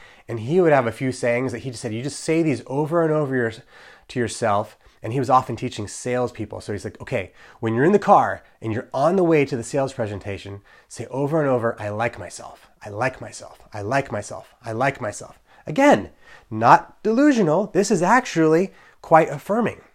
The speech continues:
right? And you can find things to like about yourself. And what he would find that would do is it, it boosts your self-esteem, right? It boosts your self-confidence. It boosts your ability to actually draw upon your strengths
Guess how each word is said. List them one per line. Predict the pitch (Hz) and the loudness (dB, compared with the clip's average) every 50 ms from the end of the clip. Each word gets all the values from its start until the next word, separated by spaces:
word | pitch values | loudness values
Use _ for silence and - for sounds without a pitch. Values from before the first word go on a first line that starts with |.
| _ - | _ -2
right? | - 147 170 - | 2 2 2 2
And | 147 170 | 2 0
you | 185 190 | 0 2
can | 202 202 202 | 2 0 0
find | - - 208 208 220 226 226 - | 0 -2 0 0 0 0 -2 -2
things | 208 208 208 196 - | 0 2 2 0 0
to | - 175 | -2 -6
like | 160 151 175 208 220 214 | -4 -2 0 -2 0 -2
about | 151 - 123 113 107 | -2 0 0 -2 -2
yourself. | 110 107 - - 110 104 - - - - - - - - | -4 -10 -10 -12 -12 -12 -14 -20 -20 -20 -20 -20 -10 -2
And | - 156 156 | 0 2 4
what | 175 196 151 | 4 4 6
he | 190 | 6
would | 180 160 | 4 4
find | - 196 190 185 175 | 4 4 4 4 4
that | 175 143 139 | 4 2 0
would | 127 117 135 | -2 -4 0
do | - 277 277 240 170 147 | 2 4 6 8 6 6
is | 131 - | 4 2
it, | 156 - - - - - - | -2 -4 -6 -10 -18 -10 -6
it | 135 123 104 98 | -6 -6 -6 -4
boosts | 147 147 175 202 - - - | -2 0 0 0 -2 -4 -2
your | 151 131 | -2 -2
self-esteem, | 110 - - - 151 147 143 - 117 - - - - - 139 156 127 90 80 _ - _ _ _ _ _ _ _ - | -2 -4 -4 0 0 0 0 -2 -6 -10 -10 -12 -14 -12 -10 -10 -10 -12 -14 _ -20 _ _ _ _ _ _ _ -6
right? | - 113 143 160 131 | -2 -2 -2 -2 -4
It | 131 117 98 92 | -6 -6 -2 2
boosts | 147 185 226 208 - - - | 2 4 4 2 0 -2 -4
your | 135 | -4
self-confidence. | - - - 139 113 104 - - - 143 147 156 185 180 - - 113 101 - - - - - - - - - - | -4 -2 -2 -2 -2 -2 -4 -10 -6 -2 0 0 0 -2 -4 -8 -8 -8 -10 -16 -20 -20 -20 -20 -20 -20 -14 -6
It | - 135 107 | -6 -6 0
boosts | - 147 190 214 - - - | 4 4 4 4 4 0 0
your | 160 147 | 2 2
ability | 131 104 95 - 147 180 202 214 202 180 135 123 117 113 | 2 0 -2 -2 0 2 2 4 4 2 2 0 -2 -4
to | - - 147 | -4 -4 0
actually | 135 139 143 - - - 139 113 | 0 0 0 0 -4 -6 -6 -6
draw | 98 - 104 135 139 147 165 175 165 | -6 -10 -6 -2 2 4 6 6 6
upon | 147 - - 151 139 127 117 | 4 4 0 -6 -4 -4 -4
your | 107 101 | -6 -6
strengths | - - - - 233 247 233 139 123 - - - - | -8 -10 -6 -4 -2 0 0 -2 -4 -6 -12 -18 -20